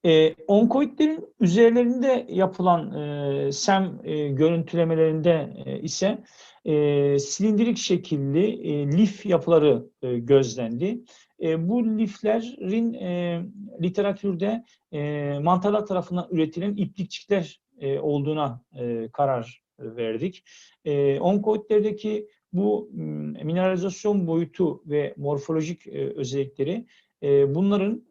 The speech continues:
e, mikrobik kökenli olduğunu göstermektedir. E, buna karşın, e, bu mikrobik kökeni oluşturan, e, mikrop türlerini ise, e, bu tip çalışmalarda açıklamak zaten,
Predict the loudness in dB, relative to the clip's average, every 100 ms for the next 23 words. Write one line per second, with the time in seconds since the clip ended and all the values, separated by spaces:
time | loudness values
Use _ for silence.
0 | _ -4 -2 2 2 2 -2 -4 -6 -8
1 | -14 -14 -4 -4 0 2 2 -2 -12 _
2 | _ -8 -6 -4 -4 -4 -4 -6 _ -4
3 | -2 0 -2 -2 -4 -8 _ _ -16 -6
4 | -6 -6 -8 -8 -10 -10 -8 -8 -10 _
5 | _ -2 -2 0 -2 -2 -4 -4 -6 -8
6 | -10 -8 -4 -4 -4 -8 _ _ 0 2
7 | 2 0 -8 -2 0 0 -4 -8 -6 -6
8 | -4 -4 -6 -8 -6 -6 -6 -10 -8 -4
9 | 0 0 2 2 2 -6 -4 -2 -2 -2
10 | -2 -2 -4 -6 -6 _ _ _ -2 0
11 | 2 0 0 -2 -2 -2 -4 -8 -6 -6
12 | -6 -8 -2 -4 -4 _ -18 -8 -8 -2
13 | -2 -2 -4